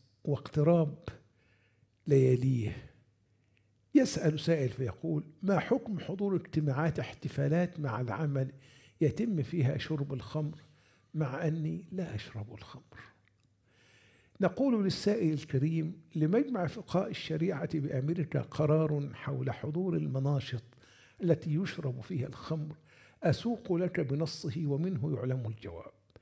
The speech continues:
الأصل، الأصل أنه لا يجوز الجلوس في مجالس الشراب التي يدار عليها الخمر. من كان يؤمن بالله واليوم الآخر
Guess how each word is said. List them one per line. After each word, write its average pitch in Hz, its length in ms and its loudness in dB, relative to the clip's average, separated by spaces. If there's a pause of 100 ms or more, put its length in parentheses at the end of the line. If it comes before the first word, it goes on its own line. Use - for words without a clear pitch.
(460)
الأصل، 190 520 6 (1200)
الأصل 175 560 0
أنه 170 540 -2 (640)
لا 214 200 10
يجوز 220 500 10
الجلوس 190 640 0
في 190 240 -2
مجالس 165 600 4
الشراب 160 600 0
التي 151 540 0
يدار 147 420 2
عليها 123 460 -4
الخمر. - 520 -12 (720)
من 143 160 0
كان 226 400 8
يؤمن 196 440 4
بالله 175 600 4
واليوم 165 540 4
الآخر 220 540 -2